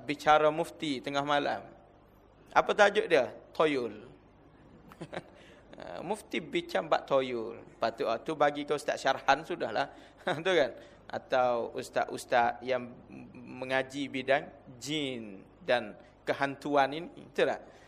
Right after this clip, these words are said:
<laughs> Ini perkara. Jadi akhirnya maklumat tadi kita tak biasa dengar dan bila dengar jadi pelik.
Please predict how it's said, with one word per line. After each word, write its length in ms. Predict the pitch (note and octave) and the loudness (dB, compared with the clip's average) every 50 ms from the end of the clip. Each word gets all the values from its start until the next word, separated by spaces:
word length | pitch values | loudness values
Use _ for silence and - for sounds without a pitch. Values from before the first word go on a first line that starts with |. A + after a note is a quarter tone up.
| - - - - - - - - - - - F3 E3+ - F3+ D3 - C#3+ - - - - | -20 -20 -20 -20 -20 -20 -20 -18 -14 -8 -6 -6 -4 -4 -4 -6 -6 -8 -14 -14 -20 -20
<laughs> 1200 | - - - - - B2 B2 C#3+ A#2+ - - - - - - - - - - - - - - - - A3 | -20 -20 -18 -14 -14 -12 -10 -10 -12 -12 -14 -20 -20 -20 -20 -20 -20 -20 -20 -20 -20 -20 -12 -6 -2 -2
Ini 80 | B3+ | -2
perkara. 480 | C4 - - A#3+ A#3 G#3+ D#3+ B2 G#2 F2 - - - - - - - - - _ - | 2 8 10 12 12 12 8 4 2 -2 -10 -16 -20 -20 -20 -20 -20 -20 -20 _ 0
Jadi 160 | - D#3 - | 2 4 6
akhirnya 480 | - - D#3 - - - C4+ A#3+ G#3 F#3+ | 8 6 6 6 8 8 8 8 8 6
maklumat 560 | F#3 F#3 F3+ - F#3+ G#3+ A3+ A#3+ B3 A#3 - | 4 4 4 6 6 4 4 6 4 4 6
tadi 240 | F#3 A#3 - A#3 C#4+ | 6 4 4 4 2
kita 240 | B3 C4+ - C#4 B3+ | 0 2 4 4 4
tak 80 | C4 | 4
biasa 240 | B3 B3 C4 B3 - C4 B3 | 8 8 8 8 8 4 2
dengar 240 | B3+ C4 B3+ A3 G3+ | 4 2 4 4 6
dan 160 | F#3+ G#3+ A3 | 4 4 2
bila 240 | A3 A#3+ A#3+ B3 B3 | 2 4 4 4 4
dengar 240 | B3 B3 B3+ B3+ | 4 4 2 2
jadi 240 | B3 G#3+ A#3+ A#3 A#3+ | 4 4 2 -2 -2
pelik. 240 | - B3 A3 F3 - | -2 2 2 2 2